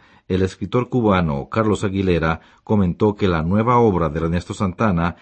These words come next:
es sobre los muertos, los muertos que determinada ideología ha producido. Es una danza macabra,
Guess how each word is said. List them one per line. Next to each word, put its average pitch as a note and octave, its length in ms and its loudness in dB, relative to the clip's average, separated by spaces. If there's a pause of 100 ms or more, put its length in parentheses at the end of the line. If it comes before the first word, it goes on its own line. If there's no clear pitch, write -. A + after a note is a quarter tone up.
(200)
es G#2 160 -2
sobre G2 320 0
los D#2+ 180 0
muertos, - 760 -8 (500)
los C#2 200 -12
muertos F#2 500 -4
que F2 220 -2
determinada E2+ 720 -2
ideología G2 680 0
ha E2+ 240 -8
producido. D2+ 720 -8 (420)
Es - 180 -10
una D#2+ 220 -2
danza F#2 360 -4
macabra, F2+ 680 -2